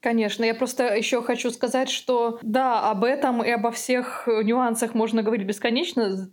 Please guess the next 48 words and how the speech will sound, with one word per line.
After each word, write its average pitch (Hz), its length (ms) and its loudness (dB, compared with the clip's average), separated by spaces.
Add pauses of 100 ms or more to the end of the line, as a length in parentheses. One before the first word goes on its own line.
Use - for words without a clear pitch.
(140)
почему 208 360 0
мы 185 240 0
тут 196 180 -2
и 185 40 -2
собрались, 196 600 -2
и 180 100 0
собираемся 202 500 -2
это 226 140 -2
сделать. 180 420 0
Пока 262 340 2
мы 233 120 -2
тоже, 302 400 0
грубо 202 260 -2
говоря, 208 280 0
по 202 240 0
только 208 260 -2
этой 262 420 2
теме, 185 300 -2
я 190 120 2
пока 220 240 -4
тоже 277 220 0
ещё 220 160 -6
не 202 60 -18
затрагивала 202 540 0
аспект 233 440 -4
того, 208 460 2
э, 196 160 0
то 202 60 0
есть, 190 140 -2
что 208 200 -2
мне 220 360 2
говорили 247 420 2
врачи 214 680 0
вот 190 240 -2
на 196 100 2
всех 190 320 -4
этих 185 240 -4
этапах, 185 600 0
э, 180 140 0
потому 190 340 -2
что, 196 140 -8
да, 185 120 2
это 180 200 -2
отдельно, 214 400 0
и, - 160 -8
и 214 260 -4
к 196 60 -8
чему, 226 400 0